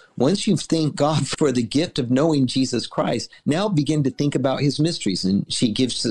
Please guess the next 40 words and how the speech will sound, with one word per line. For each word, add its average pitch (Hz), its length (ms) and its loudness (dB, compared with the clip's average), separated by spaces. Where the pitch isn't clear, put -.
one 139 400 4
way 127 280 2
of 139 120 0
going 160 340 2
is 113 220 -4
to 113 100 -4
start 131 340 2
with 127 140 2
the 113 80 -2
Garden 117 320 2
of 110 160 -4
Gethsemane 147 720 2
and 123 140 2
go 120 140 4
to 127 140 -8
the 139 80 0
crucifixion. 135 880 0
And 117 200 2
so - 100 2
you 113 160 6
replay 160 480 4
all 135 320 6
the 156 140 4
scenes 139 580 0
and 104 100 4
you 101 100 4
see 160 440 2
everything 156 540 2
that 127 140 0
Jesus 135 500 0
went 135 240 2
through 104 240 4
and 107 120 2
you 110 240 2
accompany 147 920 2
him 113 560 2
with, 151 260 4
in 175 220 4
it 165 220 0
all. 92 340 0